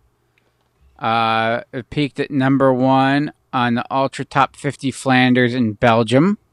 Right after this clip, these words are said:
Uh, Australia, number one.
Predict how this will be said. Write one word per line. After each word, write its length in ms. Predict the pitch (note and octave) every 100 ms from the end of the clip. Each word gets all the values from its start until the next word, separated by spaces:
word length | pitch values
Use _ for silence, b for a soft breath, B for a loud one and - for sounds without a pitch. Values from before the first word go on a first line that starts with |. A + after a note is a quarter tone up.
| _ _ _ b b b b b -
Uh, 340 | A#2 A2 A2+
Australia, 920 | - A#2+ - D3 C#3 C#3 C#3+ D#3 E3 E3+ _ _ _ _
number 300 | C#3 C#3 C#3+
one. 400 | D3 D3+ D#3+ E3+